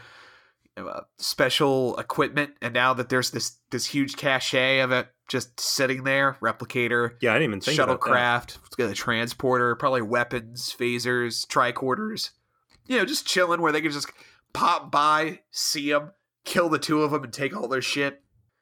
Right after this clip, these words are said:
Speaker 1: I mean, yeah, I guess you'd have to leave 'em some stuff 'cause they're stuck there, but there's not even, like, a suggestion or a line to be like, why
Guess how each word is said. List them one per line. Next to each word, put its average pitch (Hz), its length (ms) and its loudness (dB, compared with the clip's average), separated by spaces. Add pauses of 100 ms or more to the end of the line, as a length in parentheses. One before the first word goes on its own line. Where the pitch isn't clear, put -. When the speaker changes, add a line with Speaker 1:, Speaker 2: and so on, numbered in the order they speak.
(200)
Speaker 1:
I 156 80 2
mean, 151 260 -2 (100)
yeah, 165 240 4
I 156 80 4
guess 160 200 0
you'd 143 120 0
have 208 180 -4
to 127 100 -2
leave 117 240 -4
'em 110 140 -6
some 110 240 -2
stuff 113 320 0
'cause 110 320 -2
they're 110 240 -2 (100)
stuck - 380 0
there, 110 220 0
but 170 180 -8 (340)
there's 156 200 0
not 165 120 4
even, 139 220 -4
like, 127 300 0
a 127 40 0
suggestion 123 960 0
or 110 180 0
a 117 60 2
line 117 480 0
to 110 60 -10
be 117 100 -4
like, 117 220 0
why 113 380 2